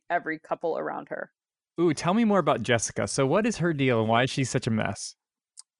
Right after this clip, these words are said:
Speaker 1: Jessica, I wanna say, is, like, thirty-four, thirty-five, and she ends up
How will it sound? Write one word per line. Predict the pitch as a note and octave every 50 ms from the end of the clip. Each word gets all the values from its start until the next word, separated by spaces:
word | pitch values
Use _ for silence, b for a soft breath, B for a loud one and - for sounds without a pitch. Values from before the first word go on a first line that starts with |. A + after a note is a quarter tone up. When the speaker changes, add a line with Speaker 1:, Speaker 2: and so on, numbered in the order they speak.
| - F#3+
Speaker 1:
Jessica, | E3 A3+ B3+ D#4+ E4+ - G#4 E4+ - E4+ F4+ E4 D#4 D#4 D4 C#4+ C#4+ C4 A#3 G#3 - _ _ _ _ _ _ _ -
I | G#3+
wanna | G3+ F3+ G#3+ A3+ A#3 A#3+ A#3
say, | - B3 A3+ A3+ G#3+ G#3
is, | G3+ F#3+ E3
like, | F3+ F3 E3+ E3 E3 D#3+ _ _ _ _ _ -
thirty-four, | F#3+ F#3+ G3 G3 G#3 - - F#3+ G3 G3 G3 F#3
thirty-five, | F#3+ F#3 F#3 F3+ F3 F#3 - - E3+ E3+ E3+ F3 F3 F3 F3 F3+ D#3+
and | D#3+ D#3+ E3 E3+
she | - - F#3 F#3 F#3 F3 C#3
ends | D#3+ F3 F#3 - F#3
up | F3+ E3+ E3+ E3